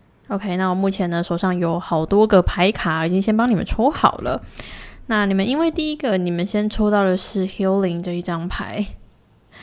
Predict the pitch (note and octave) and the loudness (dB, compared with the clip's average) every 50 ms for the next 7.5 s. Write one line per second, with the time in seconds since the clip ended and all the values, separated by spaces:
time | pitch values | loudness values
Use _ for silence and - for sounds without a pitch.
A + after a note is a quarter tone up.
0 | - - - - - _ _ - - F#3+ G#3+ G#3+ G#3+ G3+ F#3+ F#3 F3+ F3+ F#3 - | -20 -20 -20 -20 -20 _ _ -4 -4 0 4 4 4 4 4 2 2 0 0 0
1 | - F3 E3 F3 - - A#3 A3 G#3 - G3 E3+ E3 E3 E3+ F3 E3+ E3+ E3 F3 | 0 0 0 -2 2 4 4 4 4 4 2 2 2 0 0 0 0 0 -2 -2
2 | F#3 - E3+ D#3+ - - - E3 E3 E3 - - E3 F3 - F#3+ F#3 F#3 E3+ E3 | -2 -2 -2 -2 -4 -4 -4 -4 -4 -2 -2 -4 -4 -2 0 2 2 2 2 2
3 | E3+ E3+ F3 F#3+ F#3 E3+ E3+ F3 - - - - - _ _ - - G3+ G3 F3 | 2 0 2 2 2 2 2 -2 -4 -6 -8 -8 -8 _ _ -6 2 4 4 4
4 | - - - - - - - _ _ - - - - - - - - - G3+ F3 | 4 0 -6 -14 -16 -18 -20 _ _ -20 -20 -20 -20 -18 -2 0 2 4 4 4
5 | E3+ F3 F#3+ G3 G3 - A#3 A#3+ G#3 F3+ - G3+ - - - _ _ - - - | 4 2 0 0 0 2 4 6 6 6 4 -2 -8 -14 -20 _ _ -20 -20 -20
6 | - - - - - G3+ F#3+ F#3+ G3+ - A3+ G3+ G3 G3 G#3+ G#3 G3+ G3+ A3+ G#3+ | -20 -14 -4 0 2 4 4 8 8 8 8 8 6 4 2 0 2 2 4 4
7 | G3+ F#3+ F#3+ - - - G#3 F#3+ E3+ F#3+ | 4 4 2 0 -4 -2 -2 0 0 -2